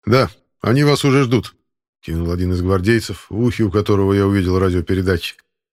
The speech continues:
Через несколько минут меня провели в зал совещаний, в котором, несмотря на такое утреннее время, присутствовали старейшины в полном составе.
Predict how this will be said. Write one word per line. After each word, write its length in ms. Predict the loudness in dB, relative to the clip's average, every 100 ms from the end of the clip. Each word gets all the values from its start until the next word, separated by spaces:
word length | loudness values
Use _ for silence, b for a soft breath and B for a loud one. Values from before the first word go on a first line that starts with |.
| _ _ _ _ _
Через 260 | -10 -6
несколько 400 | -4 -4 -4 -4
минут 280 | -2 -2 -2
меня 200 | -2 -2
провели 460 | -2 0 0 2 0
в 60 |
зал 180 | -2 -4
совещаний, 720 | -4 -6 -6 -2 -2 -2 -4 -14
в 120 | -10
котором, 420 | -6 -2 0 0
несмотря 420 | 0 -2 0 0
на 100 | 2
такое 300 | 0 0 2
утреннее 400 | 2 0 0 2
время, 300 | 2 0 0
присутствовали 640 | -2 -4 -4 -8 -6 -4 -4
старейшины 560 | -2 0 0 -2 -4
в 80 | -4
полном 320 | -2 -2 -2
составе. 500 | -4 -6 -4 -4 -6